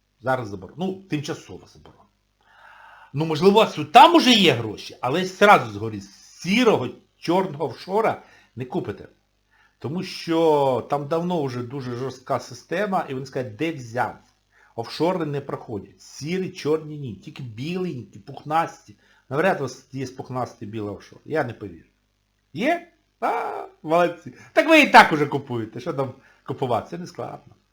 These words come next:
Але дійсно, а, на сьогоднішній момент ви можете купити акції американської компанії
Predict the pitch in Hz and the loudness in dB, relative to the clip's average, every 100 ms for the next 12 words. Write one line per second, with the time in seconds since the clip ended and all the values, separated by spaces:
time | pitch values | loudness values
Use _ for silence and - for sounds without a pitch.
0 | - - - - - 156 226 165 180 202 | -20 -20 -20 -16 -4 0 0 -2 -4 -2
1 | 135 - 147 208 247 254 233 139 131 123 | -4 -8 -4 0 2 4 2 0 -4 -4
2 | 127 131 202 185 - 147 156 240 311 - | -6 -4 -4 -4 -6 -8 -6 -4 -6 -10
3 | - 123 202 190 196 143 131 123 - 127 | -10 -2 0 2 0 0 -6 -10 -12 -6
4 | 170 160 151 - 151 147 - - 123 123 | -4 -4 -6 -2 2 2 2 -8 -8 -6
5 | 127 135 113 127 156 156 320 320 302 | -6 -6 -8 -10 -12 -2 0 0 -2